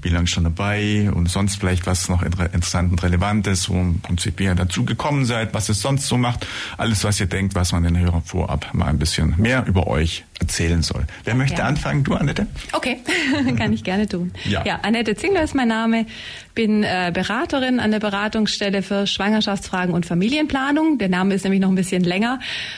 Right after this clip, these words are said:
Speaker 2: weil, ähm, wir durchaus mehr tun, als Schwangere <laughs> zu beraten. Ich bin jetzt mittlerweile seit zwölf Jahren an der Stelle, komme ursprünglich aus der Jugendhilfe. Ich bin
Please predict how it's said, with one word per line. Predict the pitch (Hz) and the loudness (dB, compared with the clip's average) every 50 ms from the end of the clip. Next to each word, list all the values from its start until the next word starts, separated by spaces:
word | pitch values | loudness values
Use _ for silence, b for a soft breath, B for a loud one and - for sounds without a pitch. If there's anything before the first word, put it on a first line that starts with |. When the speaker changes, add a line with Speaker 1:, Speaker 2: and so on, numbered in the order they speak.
| B B B | B B B
Speaker 2:
weil, | 185 190 185 185 185 185 185 185 - | -4 -2 0 0 0 0 0 0 0
ähm, | - 180 175 175 175 180 175 170 | 0 0 0 0 0 0 0 0
wir | 196 185 175 175 180 175 - | 0 0 0 0 -2 -2 -2
durchaus | - - 208 - - 185 185 - | -2 -2 -2 0 -2 -2 0 0
mehr | 196 185 208 240 240 | 0 0 0 -2 -2
tun, | - 240 226 208 | 0 0 0 0
als | - 180 185 175 - | 0 0 -2 -2 -2
Schwangere | - 190 202 220 233 233 233 233 262 262 233 | -2 0 0 2 0 0 0 -2 -2 0 0
<laughs> | 220 254 240 | 0 0 0
zu | - - 254 214 | -2 -2 0 0
beraten. | 226 220 214 214 214 226 254 - - 302 320 - B B B B B B B B B B | 0 0 -2 -2 -2 -2 -2 -2 0 -2 -2 -2 B B B B B B B B B B
Ich | - - - - | -4 -4 -2 -2
bin | 262 269 277 | 0 0 0
jetzt | 277 254 269 - 254 | 0 -2 -2 -2 -2
mittlerweile | 269 262 262 254 247 226 226 214 214 226 233 226 208 | -2 0 0 0 0 0 0 0 0 0 0 0 0
seit | - 214 202 196 - | 0 -2 -2 -2 -6
zwölf | - - - 220 233 262 285 277 - | -8 -6 -4 -2 0 0 0 -2 -4
Jahren | - 202 185 190 202 233 285 330 359 370 381 339 | -4 -2 -2 0 0 -2 0 0 0 0 0 0
an | - 277 269 269 262 | 0 0 2 2 2
der | 269 262 254 254 262 269 277 | 2 2 0 0 0 0 0
Stelle, | 262 - - - 240 247 247 254 254 262 262 269 262 | -2 -4 -4 -2 -2 0 0 0 2 0 0 0 -2
komme | 262 - - 220 208 208 - - | -4 -4 -2 0 0 0 0 0
ursprünglich | 240 254 294 285 - - - 233 226 220 208 214 208 202 208 - - - - - | 0 2 2 0 -2 -4 -2 0 2 2 2 2 0 0 -2 -6 -12 -12 -8 -4
aus | 170 175 180 - - - | -2 -2 -2 -4 -4 -4
der | 185 170 165 165 | -2 0 0 2
Jugendhilfe. | 165 170 208 247 - 311 - - 277 277 262 - 269 262 262 254 - | 2 2 0 0 -2 -2 -2 0 0 0 0 0 0 0 0 0 0
Ich | 190 180 - - - | -2 -4 -4 -4 -2
bin | 202 196 190 185 180 180 | 0 2 2 2 2 0